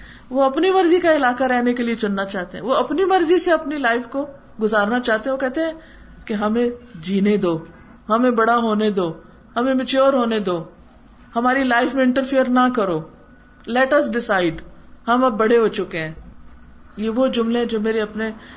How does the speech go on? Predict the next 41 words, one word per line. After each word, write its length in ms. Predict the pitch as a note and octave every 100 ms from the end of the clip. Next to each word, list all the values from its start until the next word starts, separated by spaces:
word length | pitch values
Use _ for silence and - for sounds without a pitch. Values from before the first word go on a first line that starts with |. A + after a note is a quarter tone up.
| -
آنکھوں 340 | - A#3+ B3 C#4
نے 100 | C#4
پڑھے 260 | B3 A#3
اور 140 | A#3+ A#3
کانوں 360 | A#3 G3 G#3
نے 120 | A#3 A#3
سنے 320 | G#3+ G3+ C4
ہیں 260 | B3 G3+ G3+ - - - -
کہ 120 | A#3
جو 380 | G#3 A#3+ A#3+ A#3 - - -
لوگ 300 | G#3+ A3+ G#3
مجھ 160 | G#3
سے 140 | - A3+
شکایت 480 | G#3+ G#3 G3 G#3+
کرتے 260 | - G3 G#3+
ہیں 80 | G#3+
کہ 80 | A#3
کس 180 | - C#4+
طرح 160 | - C4
بچے 380 | G#3 G3 - G#3+
کیسی 340 | G#3+ A3 A#3
بدتمیزی 560 | G3+ G3+ G3 F#3+ G3 G3+
سے 120 | G#3
بات 300 | F3+ F3 -
کرتے 260 | F3+ -
ہیں 160 | G3+ F#3+ F3+ - - - - -
اور 120 | - A#3
کیسی 380 | - A3+ B3
کیسی 260 | C4 C#4 C4+
باتیں 340 | A3 G3 G3
کہتے 360 | G#3 F#3 F#3 A#3
ہیں 200 | G#3+ F3 F3+ - - - -
کہ 80 |
ہمیں 240 | A#3 A#3+ B3
بڑا 260 | G3+ G#3+
ہونے 280 | B3+ B3 B3
دیں، 140 | A#3+ C4
ہمارا 320 | C4 A3 A3
پیچھا 320 | A3 G#3 A3+
چھوڑ 260 | A3 F#3 D#3
دیں، 140 | D#3